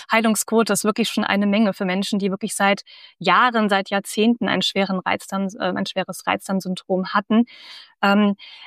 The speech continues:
es ist so die Frage, also wir haben wirklich mittlerweile schon viele Studien zur F M T und einige Studien zeigen, ja, das kann durchaus Verbesserungen bringen bei sibo, beim Reizdarmsyndrom,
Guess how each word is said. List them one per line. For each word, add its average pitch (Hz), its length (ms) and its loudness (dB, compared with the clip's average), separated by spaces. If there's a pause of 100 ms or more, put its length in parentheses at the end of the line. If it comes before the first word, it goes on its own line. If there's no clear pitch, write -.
(140)
es - 140 0
ist - 160 -2
so 240 100 2
die 220 160 2
Frage, 196 340 2
also 190 120 0
wir 208 120 2
haben 233 200 2
wirklich 226 320 -2
mittlerweile 214 400 0
schon 220 220 0
viele 277 320 2
Studien 220 540 -2
zur 240 300 0
F - 200 -2
M 202 140 0
T 247 340 2 (600)
und 226 280 2 (380)
einige 247 300 4
Studien 233 360 2
zeigen, 220 400 2
ja, 240 340 2
das 226 220 -4
kann 247 300 4
durchaus - 520 0
Verbesserungen 220 560 -4
bringen 277 380 6
bei 247 180 2
sibo, 226 400 0
beim 233 160 2
Reizdarmsyndrom, 220 1040 0